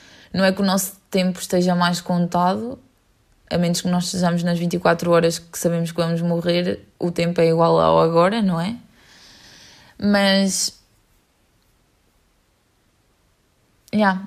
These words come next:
eu acho que as relações seriam mais fortes e genuínas com aquelas pessoas que nós realmente,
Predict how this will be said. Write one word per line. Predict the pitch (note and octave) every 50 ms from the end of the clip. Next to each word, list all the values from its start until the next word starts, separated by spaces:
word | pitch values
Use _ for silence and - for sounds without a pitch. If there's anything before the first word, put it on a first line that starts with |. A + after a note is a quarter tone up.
| - - -
eu | G3 G3+ G3
acho | G3 G3+ F#3+ -
que | - G#3
as | G3
relações | G3 F#3+ G3+ G3+ G3 - G3+ F3+ F3+ F3
seriam | - - F#3 F#3+ F#3+ F#3 F3
mais | F3+ F3+ F3+ F3+ F3+ F3 F3
fortes | - - - F#3 F3+ F3+ F3+ -
e | F#3
genuínas | F3 F3 F#3 F3+ F3+ F3+ F3 F3 F3 F3
com | - - F3
aquelas | F3 F#3 F3 F3 F3 F3
pessoas | E3+ - - - F#3+ F3 E3+ E3+ F3 -
que | - - -
nós | F#3 F3+ F3 F3 D#3+
realmente, | - - - F#3 F#3+ F#3 F3+ F3+ F3+ F3+ F3+ F3+ F#3 F3+ F3+ - F3+ F#3 G3